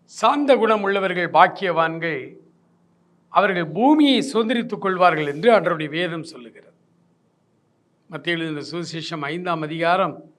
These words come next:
ஐந்தாவது வசனம். சாந்த குணம். சாந்த குணம் உள்ளவர்கள் பூமியை சுதந்தரித்துக் கொள்வார்கள்.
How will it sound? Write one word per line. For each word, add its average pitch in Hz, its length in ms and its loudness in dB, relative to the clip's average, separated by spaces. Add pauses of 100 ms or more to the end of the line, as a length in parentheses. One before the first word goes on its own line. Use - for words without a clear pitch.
(540)
ஐந்தாவது 202 520 0
வசனம். 127 420 -16 (1000)
சாந்த 240 600 0
குணம். 165 400 -8 (1400)
சாந்த 294 480 4
குணம் 240 280 0
உள்ளவர்கள் 196 540 0
பூமியை 220 680 -2
சுதந்தரித்துக் 208 560 -8
கொள்வார்கள். 120 500 -20